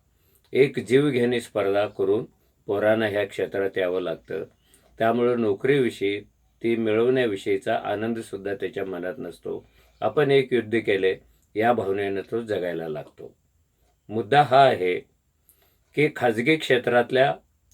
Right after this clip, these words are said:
आणि शासकीय क्षेत्रातल्या एखाद्या अधिकाऱ्याची समान पात्रता असते,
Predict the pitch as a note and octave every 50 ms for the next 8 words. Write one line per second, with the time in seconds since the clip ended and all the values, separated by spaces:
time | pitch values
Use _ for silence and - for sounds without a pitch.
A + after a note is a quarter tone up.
0 | _ - - G#2 A2+ B2 C3 C3 - - A2 G#2 - - - D3 D3 C#3+ - -
1 | A#2 G#2 - G2+ G#2 G#2 G2+ - G#2+ G#2 A2 - - - - G#2+ G#2 - A2+ A2
2 | G#2+ A2 A#2 B2+ - - - G#2 F#2+ A2+ A#2 - A2 G2+ F#2+ G2 F#2+ - - -
3 | A2+ B2+ - _ _ _ _ _ _ _ _ _ - - - B2+ B2+ C#3+ D#3 D#3+
4 | D3 - A2 G#2 - - F#2 F#2+ F#2+ - F2+ E2+ - - - - F2+ F2+ F2+